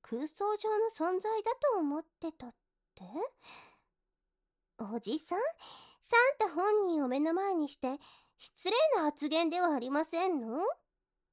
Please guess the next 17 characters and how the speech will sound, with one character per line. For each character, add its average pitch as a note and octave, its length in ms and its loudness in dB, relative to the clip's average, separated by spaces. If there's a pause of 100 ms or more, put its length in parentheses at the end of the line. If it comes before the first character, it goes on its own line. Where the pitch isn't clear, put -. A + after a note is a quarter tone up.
(420)
大 E4 320 2
変 F#4+ 320 -2
傷 F#4 240 -6
つ - 100 -12
き G4 120 -2
ま G4+ 120 2
す E5+ 220 0
わ。 F#4 360 0 (1900)
祝 - 460 -2
寿 C4 160 -6
は G3+ 200 -14
と D4+ 140 0
て C#4 140 -2
も E4+ 140 0
繊 G4+ 260 -2
細 G#4+ 240 -2
な G#4 100 -2